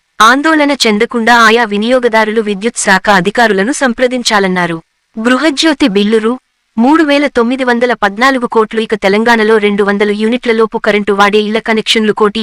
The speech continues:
ఎనిమిది లక్షల ఎనభై ఆరు వేల ఐదు వందల పంతొమ్మిది ఉన్నాయని డిస్కంలు స్పష్టం చేశాయి.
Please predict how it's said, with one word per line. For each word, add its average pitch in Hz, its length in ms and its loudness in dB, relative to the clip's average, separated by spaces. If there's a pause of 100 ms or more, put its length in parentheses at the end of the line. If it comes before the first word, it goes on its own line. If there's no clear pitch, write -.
ఎనిమిది 233 280 0
లక్షల 226 420 0
ఎనభై 196 320 0
ఆరు 220 200 2
వేల 220 240 2
ఐదు 202 200 0
వందల 214 300 0
పంతొమ్మిది 220 540 0
ఉన్నాయని 208 420 0
డిస్కంలు 208 440 0
స్పష్టం 214 460 -2
చేశాయి. 170 440 -2